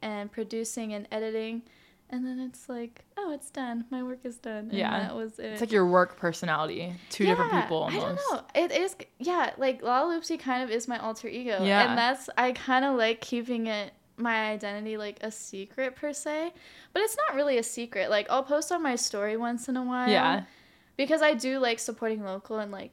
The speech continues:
Speaker 1: doing stuff like that. I don't know why, though. It's just always been like that. And, like, my Instagram has always been work.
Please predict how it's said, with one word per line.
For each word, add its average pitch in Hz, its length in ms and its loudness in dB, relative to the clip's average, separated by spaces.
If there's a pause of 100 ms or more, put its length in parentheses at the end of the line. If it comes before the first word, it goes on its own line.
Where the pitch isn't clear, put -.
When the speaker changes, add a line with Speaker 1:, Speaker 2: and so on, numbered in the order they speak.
Speaker 1:
doing 202 260 -4
stuff 202 300 -8
like 196 160 -10
that. 208 340 -4 (220)
I - 60 8
don't 571 200 6
know 605 160 2
why, 494 200 2 (400)
though. - 60 -2
It's 311 120 -4
just 370 160 -2
always 392 200 0
been 294 120 -4
like 285 180 -4
that. 214 220 -2
And, 220 80 -4
like, 226 160 -4
my 247 120 0
Instagram 262 460 -2
has 233 220 0
always 214 320 -2
been 196 260 -8
work. - 400 -8